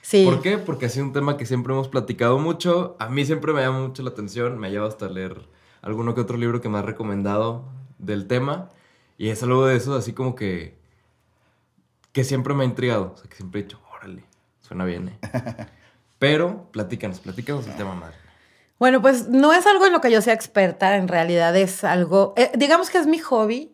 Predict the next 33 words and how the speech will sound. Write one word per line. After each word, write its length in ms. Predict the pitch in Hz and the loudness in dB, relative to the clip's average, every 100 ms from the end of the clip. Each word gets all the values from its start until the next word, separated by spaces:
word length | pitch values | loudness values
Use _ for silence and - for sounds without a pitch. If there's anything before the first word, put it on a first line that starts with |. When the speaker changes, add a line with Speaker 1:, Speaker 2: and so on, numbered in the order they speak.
| - | -16
Speaker 2:
Ok. 40 | - | -2
Speaker 1:
es 240 | 185 - | -2 0
mi, 440 | 214 220 220 196 185 | 0 2 2 0 0
es 260 | 190 185 190 | 0 0 0
mi, 760 | 214 214 202 175 156 147 - - | 0 2 2 0 -2 -4 -8 -4
mi 180 | 180 190 | -2 2
pasión, 720 | 185 185 226 208 208 226 214 | 2 2 2 4 4 0 -2
esta, 380 | 185 180 202 185 | -4 -2 0 0
es, 360 | - 180 - - | 0 -4 -6 -12
este 300 | 170 - 185 | -10 -10 -6
show 240 | 196 185 | -2 2
de 100 | 185 | 2
las 180 | 190 180 | 0 -2
otras 300 | 170 185 175 | -6 -4 -4
vidas, 320 | 156 151 180 | -2 -4 -4
porque 580 | - 185 - 180 180 170 - - - _ _ _ | -4 -4 -4 -2 -2 -2 -8 -20 -20 _ _ _
desde 280 | 185 233 254 | 0 4 4
muy 180 | 277 - | 2 0
chiquita 400 | - 240 302 277 | -6 -6 0 0
me 100 | 269 | 0
gustó 300 | 202 185 175 | -2 -2 -2
leer. 280 | 165 - - _ | -2 -6 -12 _
Siempre 440 | - 202 190 190 | -4 -2 -2 -2
he 20 | 196 | -2
sido 260 | 214 185 | -2 0
una, 360 | 185 185 185 175 175 | 0 2 2 0 -4
una 180 | 175 | -4
persona 560 | 180 185 180 175 170 160 - - _ | -4 -4 -4 -4 -4 -6 -10 -20 _
inquieta, 680 | 226 220 214 202 190 139 139 - | 4 4 6 2 2 -4 -12 -10
con 160 | - 190 | -2 0
muchas 280 | 185 190 185 | 0 -2 -2
preguntas. 600 | 202 170 175 156 147 - | -4 -2 -4 -6 -8 -8
Entonces, 480 | 170 165 180 208 196 | -8 -6 -2 0 -2